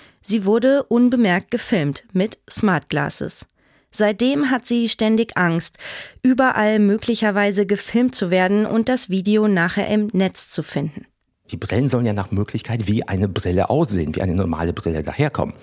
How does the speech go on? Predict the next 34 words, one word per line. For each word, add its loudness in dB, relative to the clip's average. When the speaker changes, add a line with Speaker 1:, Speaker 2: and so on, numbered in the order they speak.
Speaker 2:
Das -6
heißt, -2
aus -8
meiner 0
Sicht -2
für -6
eine -4
durchschnittliche -2
Person, 0
ich -8
stelle -2
jetzt -4
nicht -4
auf -10
mich 0
oder -2
uns 0
als 0
technisch -2
versierte 0
Menschen 0
ab, 0
sondern 0
auch -6
auf -4
eine -2
ältere 0
Person 2
oder 0
ein -4
Kind 0
auf -2
der -2
Straße, -2